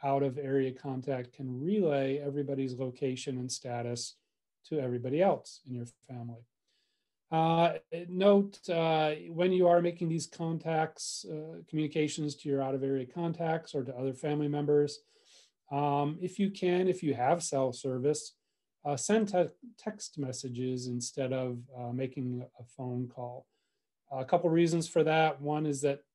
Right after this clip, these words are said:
text messages are more liable to get through, uh, a very congested, uh, cellular network as opposed to a, a phone call.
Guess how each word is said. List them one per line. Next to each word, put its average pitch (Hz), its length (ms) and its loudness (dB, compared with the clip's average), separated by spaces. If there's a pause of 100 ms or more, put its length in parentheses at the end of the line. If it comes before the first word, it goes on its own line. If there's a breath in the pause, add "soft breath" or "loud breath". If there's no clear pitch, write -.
text - 420 -12
messages 147 640 -4 (100)
are 127 160 -6
more 131 420 -2
liable 131 460 -4
to 131 160 -14
get 123 240 -10
through, 160 580 4 (520)
uh, 131 160 -4 (100)
a 139 60 -4
very 139 280 4
congested, 135 960 -4 (160)
uh, 123 460 -6 (160)
cellular 135 600 0
network 160 640 0 (560)
as 127 120 -4
opposed 135 460 -2
to 131 140 0
a, 127 380 -6
a 123 60 -12
phone 131 280 -4
call. 139 440 0